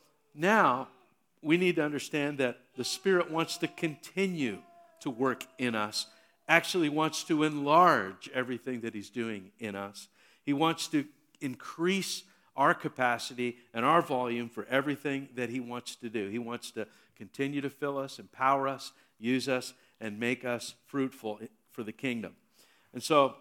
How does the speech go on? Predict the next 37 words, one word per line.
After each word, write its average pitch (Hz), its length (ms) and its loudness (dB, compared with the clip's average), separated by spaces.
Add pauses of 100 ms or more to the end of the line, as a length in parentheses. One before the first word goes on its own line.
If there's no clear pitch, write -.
(1120)
uh, 117 140 -2
going 165 240 2
back 156 260 6
to 127 80 -6
John 139 360 2
for 131 140 -10
a 104 60 -8
minute, 101 280 -8 (640)
uh, 110 300 0 (720)
a 139 80 -8
verse 180 320 6
that 143 180 2 (300)
I'm 135 120 -8
sure 165 200 -2
you're 147 120 2
very 151 200 2
familiar 127 400 -4
with 120 180 -4
in 113 100 -10
John 123 380 -2 (340)
chapter 131 280 -8
five, 123 320 -2
verse 123 260 -10
nineteen. 117 560 -6 (580)
So 123 60 -6
Jesus 156 600 -2 (560)
answered 139 420 -4
and 110 80 -16
said 127 220 -2
to 123 60 -4
them, 113 140 -6
"Most 127 200 -6
surely 117 360 -4
I - 20 -6
say 127 280 -6
to 117 80 -6
you 101 260 -6